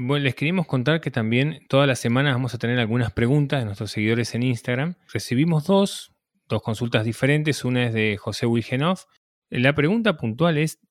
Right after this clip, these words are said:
nos dice si existen varios niveles de oratoria y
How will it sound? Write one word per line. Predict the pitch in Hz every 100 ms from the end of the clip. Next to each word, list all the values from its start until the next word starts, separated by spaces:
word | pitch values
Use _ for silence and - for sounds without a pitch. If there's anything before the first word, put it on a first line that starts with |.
| _
nos | 117 120 117
dice | 175 185
si | - - 127
existen | - - - 196
varios | 139 160 165
niveles | 123 127 160 127
de | 110
oratoria | 110 101 101 127 104 98 127 170 _ _
y | - 117 110 113 113 123 156